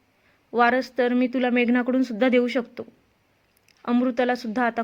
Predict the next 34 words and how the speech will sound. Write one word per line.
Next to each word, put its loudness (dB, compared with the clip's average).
खूप -4
वाईट 2
वाटत -2
होतं, -8
पण 0
आता 2
ती -2
तरी 0
काय 0
करणार? -4
अंबिका 0
देवीने 0
आता -2
कडक -2
लक्ष्मीचं -2
रूप -2
धारण -2
केलं -4
होतं. -8
ती -4
कोणाचंच -2
ऐकणार -4
नव्हती. -6
अमृतासमोर -2
आदित्यचा -4
खूप -2
मोठा -2
अपमान -2
झाला -2
होता. -10
त्याला 0
सांगायचं -2
होतं -2
सगळं, -4